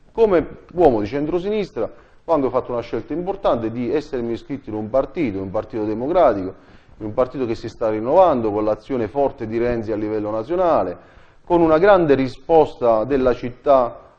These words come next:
alle primarie su Renzi, e,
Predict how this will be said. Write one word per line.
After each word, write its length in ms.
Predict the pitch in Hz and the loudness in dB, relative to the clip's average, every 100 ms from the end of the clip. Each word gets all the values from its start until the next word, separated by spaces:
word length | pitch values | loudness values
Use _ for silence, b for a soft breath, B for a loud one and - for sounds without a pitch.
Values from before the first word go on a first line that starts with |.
| - | -2
alle 260 | 117 113 | 0 0
primarie 460 | 107 123 127 113 104 | -2 0 0 0 -2
su 140 | 135 | -4
Renzi, 640 | 175 190 117 98 85 87 80 b b b b b - | 0 2 2 -2 -8 -12 -14 b b b b b -20
e, 220 | 69 | -18